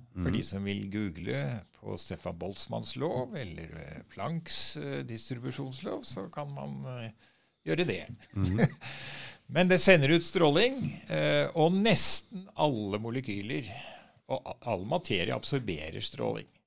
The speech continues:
Speaker 2: Mhm.
Speaker 1: Så det er klart, når det da går ut, altså hvis du tar, eh, tar et infrarødt kamera da, for å se på varmestrålingen fra et hus,
Speaker 2: Ja, ja, ja. Mhm.
Speaker 1: eller fra deg,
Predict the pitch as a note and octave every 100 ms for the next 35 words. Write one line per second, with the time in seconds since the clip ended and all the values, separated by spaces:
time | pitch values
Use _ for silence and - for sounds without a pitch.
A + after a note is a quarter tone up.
0 | _ - G#2+ D2 C#2 - C3 D3 E3+ C3
1 | D3+ C#3+ D3 C3+ C#3 D3+ G#2+ A#2 D3 -
2 | - - - - B2 B2+ B2+ - A2 G#2+
3 | A2+ A#2 A2 A2 G2+ A#2+ - E3 D#3+ A#2+
4 | G#2 - C#3 C#3 - - A#2+ A#2 F3+ D4+
5 | C4+ C#3 D3+ C#3 B2+ C3 C3 B2+ B2 F#2
6 | F#2+ - F#2+ G2 A#2 A2+ G#2 A2 A#2 A#3+
7 | D#4 - A2+ B2 F#2+ F#2+ - C3+ G#2+ -
8 | D#3 D3 C#3+ C#3+ C3+ B2 A2+ A2 G#2+ G2+
9 | G#2 F2 B2+ A3 D#4+ C3